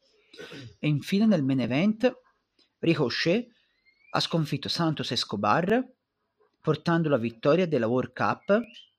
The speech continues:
ne-, nelle mani degli Stati Uniti. Ora passiamo al pay-per-view tenutosi la scorsa settimana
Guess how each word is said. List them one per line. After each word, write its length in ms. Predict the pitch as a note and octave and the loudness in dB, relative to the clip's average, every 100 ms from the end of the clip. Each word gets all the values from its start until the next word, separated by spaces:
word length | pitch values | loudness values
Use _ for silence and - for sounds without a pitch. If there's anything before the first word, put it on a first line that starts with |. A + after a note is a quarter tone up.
| _ _ _ _ _ _ _ _ _ _ _ _ _ | _ _ _ _ _ _ _ _ _ _ _ _ _
ne-, 160 | - C3 | -2 0
nelle 200 | C3+ B2 | 2 2
mani 300 | B2 D3 F#3 | 4 4 2
degli 140 | D#3 | 0
Stati 260 | B2 C#3+ - | -2 -4 -4
Uniti. 460 | G#2+ E2 - G#2 _ _ - - - _ _ _ _ _ _ _ _ _ _ _ _ _ - | -8 -8 -14 -18 _ _ -20 -20 -20 _ _ _ _ _ _ _ _ _ _ _ _ _ -2
Ora 300 | F#3 A#3+ B3+ - | 2 2 0 -6
passiamo 600 | - C#3 - D3+ F3+ G#3+ G#3+ | -8 -6 0 2 2 2 -2
al 120 | D3+ | -4
pay-per-view 400 | D#3+ D#3+ B2+ E3+ | -2 -2 0 -2
tenutosi 400 | F3+ D#3+ D#3 E3 | -2 -4 -4 -4
la 80 | D3+ | -4
scorsa 280 | - D#3+ - | -2 -4 -4
settimana 680 | D#3 C#3+ G#2+ F#2 G#2 G2+ | -4 -4 -6 -6 -8 -10